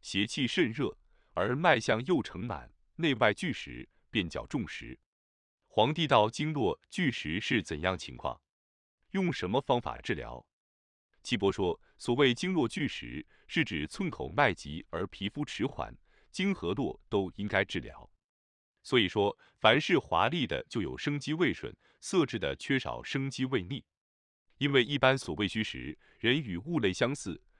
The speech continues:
如万物有生气则华丽，万物欲死则枯涩。若一个人的五脏骨肉华丽，是精气充足，生气旺盛，还可以长寿。”皇帝道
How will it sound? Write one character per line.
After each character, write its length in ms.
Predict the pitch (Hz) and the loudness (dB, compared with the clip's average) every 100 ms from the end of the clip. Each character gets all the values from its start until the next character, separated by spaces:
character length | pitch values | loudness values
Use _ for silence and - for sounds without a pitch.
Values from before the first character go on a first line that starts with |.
| _ | _
如 340 | - 113 131 165 | -4 -2 0 4
万 200 | 185 147 | 4 6
物 200 | 131 104 | 0 0
有 180 | 87 | -2
生 220 | 76 139 151 | -2 -2 -2
气 180 | - | -4
则 180 | 113 95 | -2 0
华 280 | 101 69 78 | -2 -2 -4
丽， 200 | 127 - - _ - | -4 -6 -14 _ 4
万 220 | 180 107 | 4 4
物 280 | 101 80 - _ | 0 -8 -10 _
欲 180 | 135 | -4
死 300 | 87 - - | -4 -6 -12
则 180 | - 71 71 | -12 -10 -10
枯 260 | - 92 | -8 -8
涩。 180 | - - _ _ _ _ _ _ _ | -8 -12 _ _ _ _ _ _ _
若 240 | - 165 143 | 4 6 6
一 140 | 139 | 4
个 140 | 160 | 2
人 160 | 120 110 | 2 2
的 120 | 127 | 2
五 220 | 101 87 | 0 -2
脏 220 | 90 151 160 | 0 0 0
骨 180 | - | -6
肉 160 | 71 110 | 0 0
华 240 | - - | 2 -2
丽， 240 | 117 127 - _ | -2 -4 -8 _
是 260 | - - 92 | -6 0 0
精 240 | - 147 | 0 -4
气 160 | 156 95 | -2 -4
充 240 | - 143 | -4 -6
足， 320 | 143 - 62 - _ | -6 -8 -12 -12 _
生 280 | - 156 170 | -2 2 2
气 140 | - | 0
旺 220 | 131 165 82 | 2 2 0
盛， 240 | - 69 _ _ | -6 -8 _ _
还 220 | _ 90 87 | _ 2 2
可 140 | - | 0
以 100 | 69 | -6
长 260 | - 62 69 | -8 -12 -4
寿。” 220 | 107 - _ _ _ _ _ _ _ | -4 -4 _ _ _ _ _ _ _
皇 260 | _ 107 135 | _ 2 2
帝 140 | 139 | 0
道 280 | 113 92 | 4 4